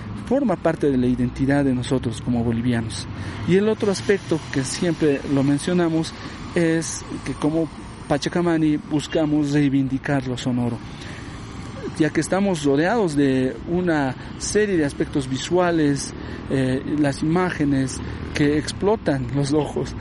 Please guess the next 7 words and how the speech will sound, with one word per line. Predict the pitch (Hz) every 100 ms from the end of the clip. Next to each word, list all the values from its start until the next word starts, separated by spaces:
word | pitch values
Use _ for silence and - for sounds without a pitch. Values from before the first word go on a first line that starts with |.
| - - -
eh, | 139
hacen | 139 156 - 160
que | 165 151 127 131
dependamos | 135 127 123 156 214 147
de | 131
lo | 123
visual, | 123 - 127 117